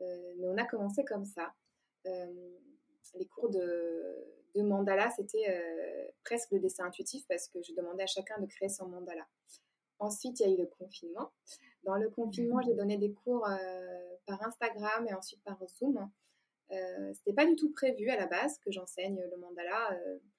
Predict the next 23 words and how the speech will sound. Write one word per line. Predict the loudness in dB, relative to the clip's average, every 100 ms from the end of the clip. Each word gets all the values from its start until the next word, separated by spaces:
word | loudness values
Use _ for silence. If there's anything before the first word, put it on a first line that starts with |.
| _ -2
je | 0
le |
faisais | 2 6 6
pour | 6
moi, | -4 0 2 4
j'avais | 2 -2
plein | -4 -4
de | -4
livres, | -2 -2 -2
euh, | -8 -10 -14 _ _ _
pareil, | 0 2 2 2 -2
hyper | -2 -2 -2
curieuse. | -4 -2 0 2 0 -2
J'en | -6 -8
ai | -8
acheté | -8 -6 -8
plein, | -8 -10
des | -8
livres | -10 -12
de | -14
coloriage, | -12 -10 -8 -4 -4 -6
des | -10 -20
livres, | -16 -16